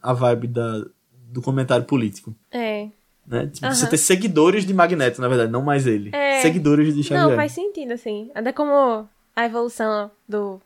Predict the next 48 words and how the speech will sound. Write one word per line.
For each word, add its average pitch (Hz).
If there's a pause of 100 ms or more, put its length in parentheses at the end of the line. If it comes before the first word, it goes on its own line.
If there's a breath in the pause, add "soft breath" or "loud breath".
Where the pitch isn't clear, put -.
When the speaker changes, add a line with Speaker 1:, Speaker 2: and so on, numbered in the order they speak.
Speaker 2:
do 196
mundo 202
andando, 196
né? 196
Assim, -
eles, 202
tipo, -
Speaker 1:
É. 370 (340 soft breath)
Speaker 2:
quer 240
dizer, 247
eu 247
não, 302
eu 262
não 269
sei 269
a -
escala, 285
né, 226
como 220
eles 226
fazem 220
isso, 208
mas, 233
tipo, 269
eles 403
não 605
vão 220
viver 208
pra 214
sempre, 185 (400 soft breath)
sabe? 220
Tipo, 226
Speaker 1:
É. 220
Speaker 2:
até 220
o 214
fim 208
do, 196
dos 196
tempos, 185
assim. 175 (160)
Mas 294
eu, 330
eu 330
gosto 339
muito 339
desse 311
negócio 226
de 214